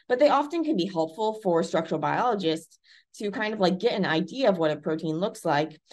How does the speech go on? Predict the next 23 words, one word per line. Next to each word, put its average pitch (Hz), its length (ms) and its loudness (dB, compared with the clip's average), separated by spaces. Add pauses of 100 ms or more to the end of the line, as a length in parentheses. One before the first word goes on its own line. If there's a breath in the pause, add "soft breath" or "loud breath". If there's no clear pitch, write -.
(140 loud breath)
and 202 80 0
maybe 233 220 2
even 185 300 2
use 202 220 0
it 185 120 -2
to 175 80 -12
help 175 300 -4
make 165 200 0
their 143 160 -2
models. - 580 -6
So 285 200 4
there's 294 140 4
various 247 420 2
things 175 360 0
like 147 200 0 (100)
this, 208 440 2 (400 loud breath)
um, 156 480 0 (280)
that 165 260 2
you'll 151 160 0
probably 143 380 -2
hear - 180 -8
about - 240 -4
lots. - 440 -6